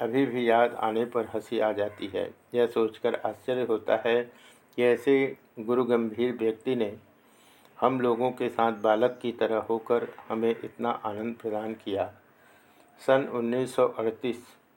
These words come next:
चौदह जनवरी, मकर संक्रांति के दिन स्वामी विज्ञानानंद जी ने श्री ठाकुर को नए मंदिर में प्रतिष्ठित किया।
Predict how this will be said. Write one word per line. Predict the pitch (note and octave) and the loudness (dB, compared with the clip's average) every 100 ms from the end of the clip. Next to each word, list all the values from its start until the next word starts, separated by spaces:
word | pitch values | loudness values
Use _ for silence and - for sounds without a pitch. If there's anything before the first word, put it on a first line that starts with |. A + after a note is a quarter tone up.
| _ _ _ _ _ _ - | _ _ _ _ _ _ 2
चौदह | A#2 A#2+ B2+ | 2 4 4
जनवरी, | A2+ A#2 A2 G#2 G#2+ A#2+ A2+ | 4 2 2 -2 -6 -8 -2
मकर | A2+ C3 | 0 2
संक्रांति | B2 A#2+ A2+ A#2+ A#2 A2+ A#2+ | 2 0 0 2 2 0 -8
के | - A#2 | -4 -4
दिन | G#2+ A#2 | -2 -4
स्वामी | A2+ - A2 G#2+ | -4 -2 -2 -2
विज्ञानानंद | A2 G#2+ A#2 A#2+ A#2+ A#2 A2+ | -6 -4 0 0 2 0 -2
जी | A2+ | -2
ने | A#2 G#2+ G2+ - _ - - - | -2 -4 -10 -18 _ -20 -20 -6
श्री | C3+ | -2
ठाकुर | C3 A#2+ A2+ C#3 C3+ | 0 2 2 4 2
को | C3 | 2
नए | A#2+ A2+ | 2 4
मंदिर | A#2+ A#2+ A2+ A#2 | 4 2 2 0
में | A2 A2 | 0 -4
प्रतिष्ठित | - G2+ G#2+ G2+ A#2+ A#2+ - | -6 -4 -4 -4 -6 -8 -4
किया। | G2 G2 | -2 -2